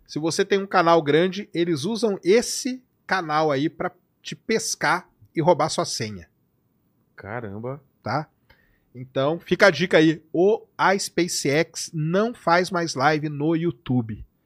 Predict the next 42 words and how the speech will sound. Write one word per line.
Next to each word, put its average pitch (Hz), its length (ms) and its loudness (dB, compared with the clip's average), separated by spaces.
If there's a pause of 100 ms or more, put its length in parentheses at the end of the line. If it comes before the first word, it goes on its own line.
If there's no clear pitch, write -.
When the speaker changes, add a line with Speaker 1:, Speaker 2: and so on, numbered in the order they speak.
(260)
Speaker 1:
Porque 151 280 0
o 151 100 6
Elon 160 180 4
Musk, 143 360 -2
ele 185 160 2
não 233 120 -6
vai 233 160 2
dar 190 360 6 (500)
Speaker 2:
É. 180 100 4
Speaker 1:
público 202 280 -2
pra 285 320 0
concorrente. 247 640 0
O 135 60 -4
Speaker 2:
Claro. 156 180 2 (100)
Speaker 1:
YouTube 226 220 4
é 254 40 2
concorrente 254 640 0 (180)
Speaker 2:
É 113 120 -10
Google. 139 160 -8 (100)
Speaker 1:
do - 20 2
X, 262 320 0
cara. - 220 -6 (360)
Tá? 147 280 -2 (140)
Então, 160 360 0
ele 170 160 -4
não 165 140 2
vai 202 100 2
fazer 240 260 0
isso. 214 320 -2 (560)
É 214 200 4
uma 214 180 0
porcaria 190 800 4 (160)
a 151 120 2
live 151 280 6
no 139 100 -2
X. - 520 -2
É 127 100 -8
terrível, 175 440 2
é 131 40 4
ruim 156 180 -2
pra 254 100 -4
caramba. 180 560 0